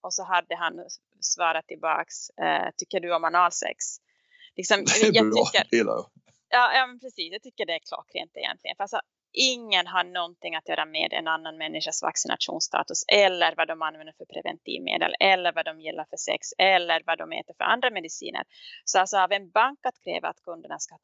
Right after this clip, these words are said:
Speaker 1: tagit två doser vaccin. Det är ju så sjukt så att, att om det finns något vett kvar i den här världen, då måste ju folk förstå att bojkotta den banken till hundra procent.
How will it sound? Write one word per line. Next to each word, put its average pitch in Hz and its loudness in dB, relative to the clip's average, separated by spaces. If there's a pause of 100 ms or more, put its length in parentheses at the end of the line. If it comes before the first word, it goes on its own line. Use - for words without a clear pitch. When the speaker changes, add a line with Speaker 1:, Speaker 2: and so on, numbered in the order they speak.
Speaker 1:
tagit 147 -10 (120)
två 160 -8
doser 165 -4
vaccin. - -4 (580)
Det 208 4
är 269 8
ju - 4
så 202 0 (180)
sjukt 277 4
så 190 4
att, 180 4 (360)
att 185 2 (260)
om 302 6
det 277 0 (120)
finns - -8
något - -12 (100)
vett 254 4 (100)
kvar 165 -4
i - -12
den 170 -18 (100)
här - -2
världen, - -2 (280)
då 156 -6
måste 220 -2
ju - -6
folk - -6
förstå 170 -6
att 170 0 (200)
bojkotta 233 2
den 156 -6
banken - -6
till - -16 (140)
hundra 185 0
procent. - 0